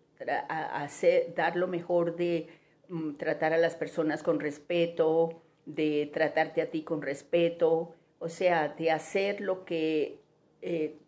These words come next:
Dios te invitaría a hacer. Y de esa forma, poco a poco, cuando menos nos damos cuenta, esos hábitos que estaban un poco escondidos y que salían a veces,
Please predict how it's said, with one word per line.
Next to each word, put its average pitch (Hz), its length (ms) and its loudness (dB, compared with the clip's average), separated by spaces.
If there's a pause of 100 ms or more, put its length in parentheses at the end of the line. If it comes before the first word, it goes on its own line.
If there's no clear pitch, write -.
(100)
Dios 170 320 0
te 185 80 -6
invitaría 165 640 0
a - 20 4
hacer. - 480 -2 (560)
Y 185 260 -8
de 202 200 2
esa 180 200 2
forma, 180 720 2
poco 170 220 0
a 170 120 2
poco, 180 380 0
cuando 170 300 2
menos 160 280 0
nos 165 180 -2
damos 156 300 0
cuenta, 165 640 -2 (280)
esos 170 320 -2
hábitos 170 460 0
que 165 400 0
estaban 165 440 0
un 160 100 -4
poco 175 200 -4
escondidos 165 720 -2
y 165 60 -10
que 151 120 -4
salían 156 440 0
a 151 80 0
veces, 151 500 2